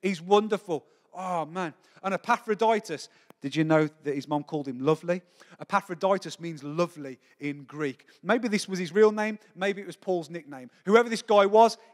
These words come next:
he was flipping lovely. Epaphroditus was great. He was lovely.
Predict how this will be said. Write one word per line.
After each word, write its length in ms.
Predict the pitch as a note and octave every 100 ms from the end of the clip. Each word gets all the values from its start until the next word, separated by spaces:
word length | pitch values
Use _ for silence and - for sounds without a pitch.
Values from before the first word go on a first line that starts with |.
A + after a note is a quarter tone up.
| -
he 100 | F3+
was 140 | B2+
flipping 440 | - G#3+ G#3+ F#3
lovely. 400 | F3 D3+ C3+ A#2+ _ _ _ _ _ _ _ _ _ _
Epaphroditus 760 | _ A3 G#3 G#3+ A3 A3+ G#3+ G#3+
was 140 | G#3 E3
great. 500 | F3+ E3 D3 C3 _ _ _ _ _ _ _ _ _ _ _ -
He 140 | G3+
was 120 | F3+
lovely. 500 | E3 F3 D#3+ D#3 D3